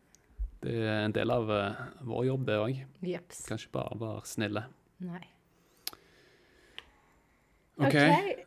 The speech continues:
Speaker 2: <laughs>
Speaker 1: Jeg følte
Speaker 2: Da vi har to spørsmål.
Speaker 1: To, så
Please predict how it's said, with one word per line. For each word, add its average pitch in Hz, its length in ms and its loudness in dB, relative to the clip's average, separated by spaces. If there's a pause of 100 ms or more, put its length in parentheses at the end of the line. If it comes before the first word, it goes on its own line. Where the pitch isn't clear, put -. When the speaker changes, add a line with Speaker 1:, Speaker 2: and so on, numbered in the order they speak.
(200)
Speaker 2:
<laughs> 240 460 2
Speaker 1:
Jeg 240 100 0
følte 127 360 4 (1900)
Speaker 2:
Da 208 100 2
vi 196 80 2
har 202 100 4
to 196 220 -6
spørsmål. 196 560 -2 (580)
Speaker 1:
To, 135 220 8 (160)
så - 180 -8